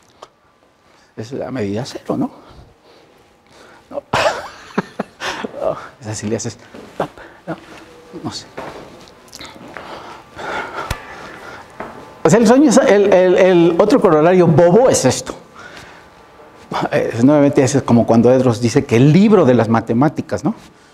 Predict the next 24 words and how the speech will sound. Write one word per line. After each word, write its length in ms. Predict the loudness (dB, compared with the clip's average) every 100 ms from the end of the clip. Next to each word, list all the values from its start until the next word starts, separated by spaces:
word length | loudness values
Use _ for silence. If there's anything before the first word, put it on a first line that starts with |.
| _ _ _ -8
Que 80 | -4
hay 120 | -4
pruebas 520 | 0 2 4 2 2
del 160 | 2 2
libro. 360 | 2 2 0 -4 -20 -20 _ -20 -20 -8
Entonces, 500 | -6 -4 -4 -4 -8 -16 -20 -20 -20
si 260 | -10 -4
ya 160 | 2 4
hubiéramos 340 | 4 4 2
visto 260 | 2 2 2
el 100 | 4
libro, 540 | 4 4 2 -2 -10 -20 -20 _ _ _ _ _ -10
entonces 280 | -6 -2 -2
en 40 |
cuanto 320 | -2 -4 -2 0
vemos 320 | 2 2 2
las 140 | -2
posiciones 480 | -2 -6 -2 -2 -2
de 100 | -4
la 100 | -4
singularidad, 720 | -8 -8 -4 -4 -2 0 -2 -4 -20 _ _ -6
yo 120 | -4
te 140 | -4
digo, 300 | -6 -6 -10